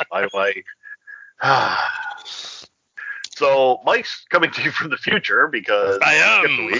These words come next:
Speaker 1: week. <laughs> We, we skipped three forty-one and jumped right into three forty-two, apparently.
Speaker 2: I just wanted to get the ball rolling on things. Now, this is
Speaker 1: Excellent.
Speaker 2: three forty-one, obviously.
Speaker 1: Balls rolling.
Speaker 2: Yep. <laughs> Boom. Ching.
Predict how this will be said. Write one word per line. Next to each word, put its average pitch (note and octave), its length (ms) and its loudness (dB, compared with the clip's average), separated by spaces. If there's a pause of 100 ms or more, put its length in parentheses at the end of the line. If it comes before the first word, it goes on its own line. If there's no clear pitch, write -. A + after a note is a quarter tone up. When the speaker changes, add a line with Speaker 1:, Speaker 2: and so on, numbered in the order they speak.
(1300)
Speaker 1:
week. B2+ 140 -12
<laughs> - 60 -18 (460)
We, B2+ 240 2
we A#2 160 0
skipped - 340 -2
three E3+ 240 2
forty-one C#3+ 480 2
and B2 80 -10
jumped D3 260 -2
right D3 160 2
into C3 160 -6
three C3 200 2
forty-two, A2+ 460 0
apparently. F#2+ 440 -2 (440)
Speaker 2:
I A#2 100 2
just C#3 180 0
wanted E3 220 0
to C#3+ 60 -2
get C3+ 180 -2
the C3 80 -12
ball B2+ 240 0
rolling A#2+ 320 -2
on F#2+ 160 -8
things. F2+ 480 -14
Now, G2 180 -4
this A#2 220 0
is D3 100 -2
Speaker 1:
Excellent. B2 220 -4
Speaker 2:
three - 60 -14
forty-one, G2 360 -6
obviously. - 640 -8 (960)
Speaker 1:
Balls F2+ 500 0
rolling. F2+ 520 -6 (480)
Speaker 2:
Yep. G2+ 260 -2 (200)
<laughs> - 200 -20 (960)
Boom. A2+ 240 -4 (240)
Ching. F3 680 -2